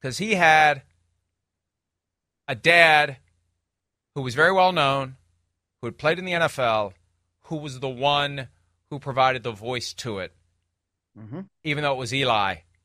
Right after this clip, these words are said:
Speaker 1: who didn't wanna go to the Chargers.
Speaker 2: Right.
Speaker 1: Eli got criticized less than he would have 'cause Archie's the one that took the heat for it publicly. And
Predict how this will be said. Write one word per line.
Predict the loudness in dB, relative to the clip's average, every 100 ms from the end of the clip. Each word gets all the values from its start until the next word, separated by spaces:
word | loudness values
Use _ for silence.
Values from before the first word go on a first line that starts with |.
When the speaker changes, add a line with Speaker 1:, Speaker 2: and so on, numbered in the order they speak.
| _ _ -8
Speaker 1:
who |
didn't | -6 -4 -6
wanna | -8
go | -4 -4
to | -4
the |
Chargers. | -4 0 0 -2 -10 -20 -20 _ _ _ _ _ _ -18
Speaker 2:
Right. | -12 -12 -14 _ _ _ _ _ _ -2
Speaker 1:
Eli | 4 4 4
got | 0 0
criticized | -4 -4 0 0 0 0
less | 2 2 0 -10 -12 -16 _ _ _ _
than | -6
he | -4
would | 2 2
have | 2 -2 -4 -10 _ _ _ _ _ _ _ _
'cause | -12 -10
Archie's | -2 -2 -2 -8 -8
the | -8
one | -4 -4 -6 -12 _ _ _
that | -10
took | -10 -10
the | -12
heat | -12 -12
for | -10 -10
it | -4
publicly. | -4 -4 -12 -18 -18 _ _ _ _
And | -10 -10